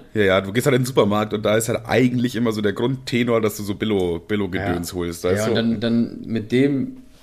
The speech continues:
Speaker 2: Wissen bin ich mal bei dir da in den Penny gesteppt und hab mir da mal abgepacktes Sushi geholt und Junge, das fühlte sich an, als hätte mir jemand in den Rachen gekotzt. Weil
Speaker 1: <laughs>
Speaker 2: das, das war wirklich, ich hab's wirklich nicht aufgegessen. Und wenn das, wenn das passiert, dann ist das Essen nicht gut.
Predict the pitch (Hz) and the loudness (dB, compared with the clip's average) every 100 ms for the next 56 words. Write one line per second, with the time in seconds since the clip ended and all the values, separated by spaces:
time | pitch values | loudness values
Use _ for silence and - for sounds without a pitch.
0 | - 101 117 156 - 127 156 117 120 120 | -16 -10 -6 -4 -2 -2 -2 -4 -2 -2
1 | 120 113 110 107 120 120 113 107 135 135 | -2 -2 -2 -2 0 0 0 -2 -4 -4
2 | 104 104 - 110 - - - - - 101 | -4 -4 -4 -6 -6 -16 -20 -18 -12 -6
3 | 113 113 107 107 - - - - 110 - | -2 -2 0 -2 -2 -6 -10 -10 -10 -8
4 | - 104 - 101 104 113 - 104 107 107 | -8 -6 -4 0 2 0 -2 -4 -2 -2
5 | 101 - - - - - 117 107 107 - | -2 -4 -14 -20 -12 -4 -4 -2 -6 -4
6 | 110 107 107 107 107 101 101 98 98 - | -4 -4 -2 -2 0 0 -2 -2 -4 -6
7 | 107 - - 95 - - - - - - | -6 -8 -10 -10 -10 -14 -20 -20 -20 -6
8 | - - - 285 - 381 - 392 - 277 | 2 4 4 2 0 -6 -4 -8 -6 -12
9 | - - _ - 226 - - 123 - 123 | -12 -20 _ -14 -10 -10 -8 -8 -4 -2
10 | 131 131 127 170 - 135 175 160 143 131 | -2 -2 -4 -4 -4 -4 -4 -4 -4 -2
11 | 131 117 101 98 104 107 117 135 156 - | -2 0 -2 -2 -4 -2 2 2 0 -6
12 | - 123 165 180 175 - - 107 - - | -4 0 0 0 -4 -2 -2 -2 -2 -8
13 | 123 143 - - 123 - - 117 110 - | -6 -4 -6 -10 -12 -14 -10 -8 -8 -10
14 | 107 | -14